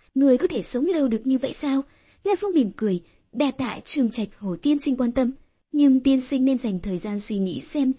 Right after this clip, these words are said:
làm thế nào chuẩn bị một một trăm triệu đem cống hiến cho quốc gia, để bảo vệ cháu của mình đi thì hơn đấy."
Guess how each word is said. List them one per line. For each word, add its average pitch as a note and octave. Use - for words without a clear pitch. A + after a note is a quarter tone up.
làm D4
thế E4
nào F4
chuẩn F#3
bị G3+
một G3
một F#3
trăm A#3
triệu C4
đem A3
cống F#3
hiến F3+
cho -
quốc D#4+
gia, A3
để C#4
bảo B3
vệ -
cháu A3+
của B3+
mình G#3
đi G3+
thì G3
hơn F#3+
đấy." F#3+